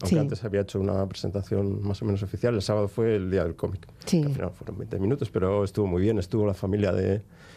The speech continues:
Speaker 1: bueno, decir que es el cómic
Speaker 2: Bueno,
Speaker 1: de
Speaker 2: di
Speaker 1: Andrés
Speaker 2: eso, dilo,
Speaker 1: Espinosa.
Speaker 2: eso es, dilo, dilo.
Speaker 1: Y estuvieron sus sobrinos y
Speaker 2: Mm.
Speaker 1: demás. Y fue un acto sencillo, cortito, pero estuvo muy bien.
Speaker 2: Ya.
Speaker 1: Esta semana del Mendy está muy bien. Aparte de que el Mendy está muy bien.
Speaker 2: Sí.
Speaker 1: Porque después de dos años de trabajo en el cómic,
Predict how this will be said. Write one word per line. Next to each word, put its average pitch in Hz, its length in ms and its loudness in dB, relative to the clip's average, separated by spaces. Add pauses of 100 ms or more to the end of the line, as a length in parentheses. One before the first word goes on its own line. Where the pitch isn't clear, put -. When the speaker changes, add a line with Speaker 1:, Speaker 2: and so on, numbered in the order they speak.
(180)
Speaker 1:
bueno, 110 140 4
decir 98 160 -2
que - 80 -6
es 104 60 2
el 101 60 0
cómic 98 200 0
Speaker 2:
Bueno, 220 160 4
Speaker 1:
de - 60 4
Speaker 2:
di 220 80 4
Speaker 1:
Andrés 202 220 2
Speaker 2:
eso, 170 120 0
dilo, 180 200 2
Speaker 1:
Espinosa. 120 200 0
Speaker 2:
eso 165 240 -2
es, 180 260 0
dilo, 151 220 2
dilo. 175 320 2
Speaker 1:
Y 117 100 4
estuvieron 104 380 2
sus 104 220 -2
sobrinos 147 880 2
y 101 60 4
Speaker 2:
Mm. 156 260 2
Speaker 1:
demás. 120 640 -2
Y 101 300 2
fue 113 160 0
un 117 60 2
acto 120 180 0
sencillo, 131 540 0
cortito, 131 580 0
pero 110 120 0
estuvo 113 240 -2
muy 90 120 0
bien. 98 220 0 (220)
Speaker 2:
Ya. 139 260 0
Speaker 1:
Esta - 160 -2
semana 139 300 2
del 110 80 0
Mendy 127 240 2
está - 160 -2
muy 113 160 2
bien. 117 260 0 (380)
Aparte - 260 -6
de 87 60 2
que 98 100 0
el 92 160 -2
Mendy 90 260 0
está 92 200 -4
muy 90 120 0
bien. 101 220 0
Speaker 2:
Sí. 90 340 -2
Speaker 1:
Porque 95 380 0
después 90 340 -2
de 127 60 2
dos 123 140 0
años 123 220 2
de 120 80 0
trabajo 110 360 0
en 110 80 2
el 107 80 0
cómic, 120 340 -2